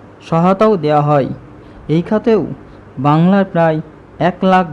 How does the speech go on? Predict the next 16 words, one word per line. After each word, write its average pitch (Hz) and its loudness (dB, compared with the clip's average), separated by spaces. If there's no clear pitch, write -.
বারো 151 0
হাজার 175 0
কৃষক 175 -6
পরিবার 151 0
মোট 185 4
দু 170 0
হাজার 202 0
দুশো 165 -2
চল্লিশ 214 2
কোটি 208 -2
টাকা 175 -2
সহায়তা 147 -4
পেয়েছেন। 170 -2
উল্লেখ্য, 254 2
লোকসভা 208 -2
নির্বাচনের 185 0